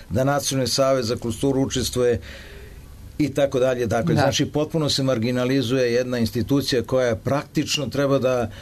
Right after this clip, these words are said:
Speaker 1: da bude, ako ne rame uz rame, onda treba da bude i u, i u odnosu, u odnosu na predlaganje, s obzirom da je to stručna komisija u pradnje-, u, u,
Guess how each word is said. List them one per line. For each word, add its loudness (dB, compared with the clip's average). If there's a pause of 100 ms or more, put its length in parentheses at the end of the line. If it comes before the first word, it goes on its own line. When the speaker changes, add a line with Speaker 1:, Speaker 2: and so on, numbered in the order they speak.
(200)
Speaker 1:
da 0
bude, 2 (520)
ako 0
ne 2
rame 2
uz 0
rame, 2
onda 2
treba 2
da 4
bude 0
i 0
u, 2 (360)
i 2
u 4
odnosu, 0 (320)
u 2
odnosu 0
na 2 (120)
predlaganje, 0
s -2
obzirom 2
da 4
je 0
to -2
stručna -2
komisija 0
u -2
pradnje-, 0
u, -6
u, -6